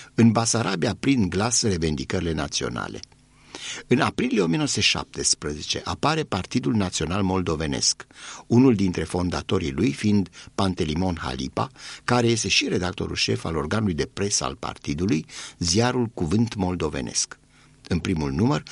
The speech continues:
apare editorialul Moldoveni, deșteptați-vă.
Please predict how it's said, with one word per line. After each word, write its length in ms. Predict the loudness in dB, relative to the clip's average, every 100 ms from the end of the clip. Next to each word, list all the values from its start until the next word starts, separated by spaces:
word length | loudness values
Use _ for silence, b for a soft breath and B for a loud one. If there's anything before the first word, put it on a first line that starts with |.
| B B
apare 360 | -2 0 0
editorialul 760 | -2 -4 -6 -4 -2 2 4 2 0 b b
Moldoveni, 640 | 2 4 2 0 0 -2 -8 -18 -4
deșteptați-vă. 840 | 0 0 -2 -6 -8 -6 -10 -12